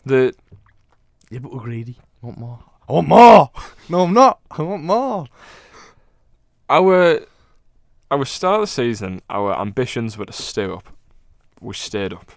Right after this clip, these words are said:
Speaker 1: Anything more than that would have been cherry on an already sweet cake. And don't worry,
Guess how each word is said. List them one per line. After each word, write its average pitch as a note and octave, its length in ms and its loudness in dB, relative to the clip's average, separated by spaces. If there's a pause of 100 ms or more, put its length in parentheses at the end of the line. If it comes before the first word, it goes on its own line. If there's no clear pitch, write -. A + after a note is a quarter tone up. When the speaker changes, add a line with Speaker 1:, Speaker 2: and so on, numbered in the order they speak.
(1120)
Speaker 1:
Anything D#3 520 -4 (360)
more C3+ 300 0
than C#3+ 140 -2
that G2+ 180 -2
would G#2 120 -4
have F#2+ 80 -8
been G2 140 -10
cherry B2 560 -2
on G#2+ 160 -10
an G#2+ 100 -10 (320)
already A#2+ 400 -2
sweet G2+ 400 -12
cake. - 440 -16 (1600)
And G#2 160 -8
don't B2+ 240 -2
worry, F#2+ 320 -4